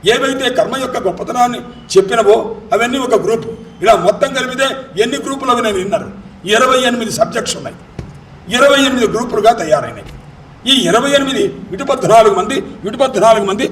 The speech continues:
వరుసగా నిల్చున్నారు. ఇక్కడ శ్రీమన్నారాయణమూర్తి నిద్రించి ఉన్నారు.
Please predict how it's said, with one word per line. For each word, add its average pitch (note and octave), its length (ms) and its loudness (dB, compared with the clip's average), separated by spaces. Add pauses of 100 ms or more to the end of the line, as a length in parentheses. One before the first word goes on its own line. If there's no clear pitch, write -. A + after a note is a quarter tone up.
(240)
వరుసగా A3+ 440 4
నిల్చున్నారు. F3 760 -6
ఇక్కడ B3+ 480 2
శ్రీమన్నారాయణమూర్తి A3+ 1200 4 (140)
నిద్రించి A#3 540 -4
ఉన్నారు. A3 280 4